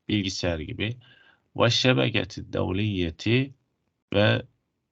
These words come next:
internet ağı gibi. Elleti, şimdi internet ağı ile ilgili bakın bir sıfat yapacağız. O yüzden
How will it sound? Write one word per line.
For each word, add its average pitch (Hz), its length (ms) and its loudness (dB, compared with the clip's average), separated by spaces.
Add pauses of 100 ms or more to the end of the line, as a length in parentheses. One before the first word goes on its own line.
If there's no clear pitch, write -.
(140)
internet 101 720 0 (100)
ağı 85 240 0
gibi. 80 380 -12 (760)
Elleti, 127 920 0 (100)
şimdi 104 300 -2
internet 98 640 -2
ağı 95 240 0
ile 90 280 0
ilgili 82 280 -4
bakın 85 360 -4
bir - 60 0
sıfat - 460 -2
yapacağız. 98 680 -2
O 104 120 0
yüzden 107 440 2